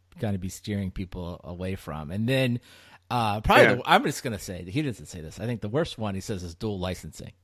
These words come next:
Speaker 1: right? Where it's like, "Hey, on one hand, it's all free. You can do whatever you want." But then it's like, But we have this other license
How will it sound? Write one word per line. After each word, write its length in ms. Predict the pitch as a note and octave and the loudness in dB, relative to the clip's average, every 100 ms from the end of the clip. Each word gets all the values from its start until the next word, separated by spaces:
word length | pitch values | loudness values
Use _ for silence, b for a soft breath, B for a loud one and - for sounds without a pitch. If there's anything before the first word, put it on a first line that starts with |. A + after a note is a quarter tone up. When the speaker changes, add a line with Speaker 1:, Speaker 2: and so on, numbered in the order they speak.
| - | -12
Speaker 1:
right? 140 | F2+ | -8
Where 100 | F#2 | -8
it's 140 | F2+ | -6
like, 300 | A2+ F#2+ - _ b b | -4 -4 -6 _ b b
"Hey, 220 | F#3 G3+ | -2 2
on 140 | G#2+ A#2 | 4 6
one 160 | F3+ | 6
hand, 260 | F#3 C#3+ D3 | 6 4 2
it's 140 | C3+ | 0
all 160 | D3+ D#3 | 0 0
free. 320 | - G3 G3 | -2 -2 0
You 100 | B2+ | 0
can 100 | B2 | -2
do 60 | C3 | -2
whatever 240 | C#3 C3 | 0 0
you 120 | C#3 | -2
want." 420 | D#3 F#3 A2 F2+ - | -2 -2 -2 -6 -6
But 140 | A2+ | -2
then 120 | B2 | 0
it's 220 | A#2+ A2 | 0 -2
like, 320 | A#2+ G#2+ G2+ - | -2 -2 -4 -4
But 80 | |
we 100 | A#2 | 0
have 120 | A#2 G2+ | 0 0
this 120 | G2+ | 0
other 160 | C3 | 0
license 600 | A2 G2 G2 - F#2 - | 0 -2 -2 -4 -4 -4